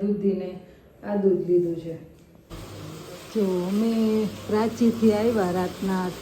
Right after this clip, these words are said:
નવ વાગે અને પાણી ઘરમાં નહોતું, વોશિંગ મશીનમાં કપડાં નાખીને ગયા હતા એટલે એ એમનેમ જ હતા. તો પાણીવાળા ભાઈ કે સવારે આવશે, સવારે અમારે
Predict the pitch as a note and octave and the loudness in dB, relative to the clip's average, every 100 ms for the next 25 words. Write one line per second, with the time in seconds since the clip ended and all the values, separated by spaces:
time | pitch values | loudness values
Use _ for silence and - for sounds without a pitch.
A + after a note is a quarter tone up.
0 | E3+ F#3 F3+ F#3 F#3 A#3 C4 G3 F#3+ F#3+ | -4 -2 0 0 2 0 0 0 0 0
1 | - G#3 A3 G#3+ F#3+ G3+ G3 G3 G3+ G3+ | 0 2 4 6 6 4 4 4 2 0
2 | F3 F#3+ G#3 G#3+ G3+ G3+ - G3 F#3+ F3+ | 0 0 2 0 0 -2 0 -2 -2 -2
3 | G3 G3+ F#3+ F3+ G3+ G#3 A3 G3+ G3+ A3+ | -6 -4 -6 -4 -4 -2 0 0 0 2
4 | A3 - D#3 - - - - F3+ F#3+ G3 | 2 -2 -8 -10 -12 -12 -8 -4 0 4
5 | A3+ G#3+ A#3 A#3 G#3 F#3 E3 F3+ D#3+ E3+ | 6 6 6 6 4 0 2 2 2 -4
6 | - - - - - - - - F#3+ F#3+ | -8 -10 -10 -8 -8 -10 -10 -4 -2 0
7 | F#3+ F#3+ F#3+ - G#3+ A3+ G#3+ G#3 F#3+ F#3 | 0 0 -2 -2 0 2 2 2 0 0
8 | G#3+ G#3 F#3+ G#3 A#3 F#3+ F3 E3+ D#3+ - | 0 0 0 2 2 2 -2 -4 -6 -6
9 | D#3+ F#3+ G#3+ G#3+ G3 G3 F#3+ F#3+ | -6 -2 0 0 0 -2 -2 0